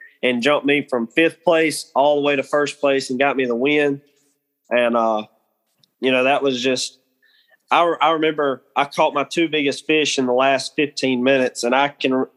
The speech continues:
I can remember coming in and, uh, crying.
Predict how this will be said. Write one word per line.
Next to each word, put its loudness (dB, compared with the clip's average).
I 2
can -2
remember 2
coming 0
in 0
and, -4
uh, 2
crying. 0